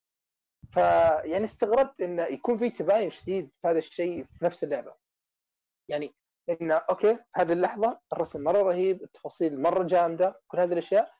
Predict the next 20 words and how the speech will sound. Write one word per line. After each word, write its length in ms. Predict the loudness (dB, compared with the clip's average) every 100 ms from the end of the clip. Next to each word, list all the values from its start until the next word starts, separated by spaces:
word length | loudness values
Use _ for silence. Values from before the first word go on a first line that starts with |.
| -20 -10 -4
بعدين 440 | 2 2 0 -6 -12
في 140 | -4
لحظة 200 | 0 0
ثانية 260 | 2 2 2
تلاحظ 400 | 0 -2 -2 -2
إنه 200 | -2 0
ما 200 | 2 0
في 160 | 0 -2
تعابير، 520 | -2 -2 -2 -2 0
ما 140 | 0
في، 300 | 0 -6 -10 _ _ _
فاستغربت. 1300 | 2 4 4 2 -4 _ _ _ -18 -2 2 2 0 -20 _ _ -20 -20 -16 -4
يعني 320 | -2 -2 -8 _ _ _ -2
اللعبة 440 | 2 4 4 2 -4 -20 -12
لأي 320 | -6 0 0
درجة 360 | 4 2 2 0
إني 340 | 0 -4 -8 -12 _ _ -14
ما 440 | -6 0 0 0 -6
اهتميت 400 | -8 0 0 0
فيها. 460 | 0 0 2 -2